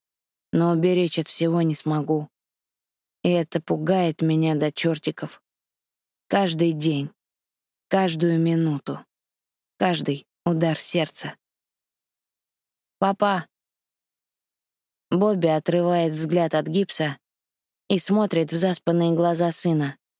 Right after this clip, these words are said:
«Да, воробей?» «Это просто нога». «Знаю».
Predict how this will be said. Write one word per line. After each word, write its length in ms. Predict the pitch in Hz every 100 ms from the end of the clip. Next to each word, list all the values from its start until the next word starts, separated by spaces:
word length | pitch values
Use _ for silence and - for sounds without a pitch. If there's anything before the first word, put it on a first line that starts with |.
| _ _ _ _ _ _
«Да, 280 | 175 185 208
воробей?» 560 | 202 185 165 175 156 - _ _ _ _ _ _ _ _ _ _
«Это 240 | 190 196 208
просто 420 | 220 220 - 214
нога». 600 | 214 214 214 214 160 139 _ _ _ _ _ _ _
«Знаю». 580 | - 156 196 196 185 160